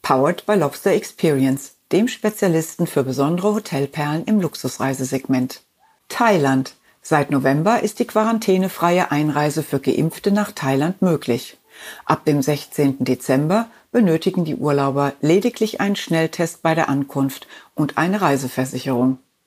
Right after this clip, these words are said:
Koh Samui ist die drittgrößte Insel Thailands und ein beliebtes Reiseziel. Die beste Reisezeit ist von Dezember bis April. Direktflüge bieten Lufthansa,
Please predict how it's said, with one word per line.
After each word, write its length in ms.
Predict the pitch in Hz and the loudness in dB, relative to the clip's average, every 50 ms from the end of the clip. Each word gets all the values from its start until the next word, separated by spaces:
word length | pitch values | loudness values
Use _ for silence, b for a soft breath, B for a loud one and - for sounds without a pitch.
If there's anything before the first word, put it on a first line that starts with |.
| _ _ _ _ _ | _ _ _ _ _
Koh 180 | - - 156 139 | -2 0 0 2
Samui 560 | 135 143 139 131 135 135 147 160 196 233 240 - | 2 4 4 4 4 4 4 2 2 0 0 -2
ist 160 | - - - - | -6 -4 -2 -2
die 100 | - - | -2 0
drittgrößte 600 | - - 147 - - - - 180 185 - - 202 | 0 -2 -2 -2 -2 0 0 0 0 0 0 0
Insel 340 | - 151 156 160 156 185 185 - | 0 2 2 2 2 0 0 0
Thailands 540 | - 190 185 185 175 156 135 131 131 - | 0 0 2 4 4 4 2 2 0 -2
und 200 | - 139 131 - | -4 -6 -4 -2
ein 160 | 135 139 135 135 | 0 0 0 0
beliebtes 580 | 143 143 147 160 170 - - 202 190 - - | 0 0 0 0 0 0 0 -2 -2 0 0
Reiseziel. 640 | 147 143 139 131 135 127 - - - 131 123 - - - _ _ B B B B B B B - | 2 2 2 2 0 -4 -8 -8 -6 -4 -2 -2 -4 -6 _ _ B B B B B B B -4
Die 80 | 151 | 0
beste 400 | - 185 202 220 220 - 220 185 | 2 2 2 2 0 0 0 0
Reisezeit 640 | 160 160 165 160 165 165 - - 165 160 160 160 - | 2 2 2 0 0 -4 -4 -4 -2 -2 -2 -2 -4
ist 200 | - 147 - - | -6 -8 -8 -4
von 160 | - 143 135 | -2 0 2
Dezember 520 | 123 127 127 - - 143 135 143 147 160 160 | 2 0 -2 -2 0 0 0 2 0 0 0
bis 200 | 170 170 - - | -2 -2 -2 -2
April. 520 | - - 196 - - 139 135 127 123 127 - _ _ _ B B B B B B B - 156 | -2 -4 -4 -2 0 2 2 2 0 -2 -8 _ _ _ B B B B B B B 0 2
Direktflüge 760 | 156 151 135 127 - - - - - - 185 196 202 202 226 | 2 2 2 0 -2 -4 -8 -8 -2 2 2 4 4 4 2
bieten 340 | 208 - 139 127 - - 139 | 0 0 -2 -4 -4 -2 -2
Lufthansa, 760 | 147 165 175 - - - 190 180 175 170 175 175 170 175 170 | 0 0 0 0 0 0 0 2 2 2 2 2 2 0 -4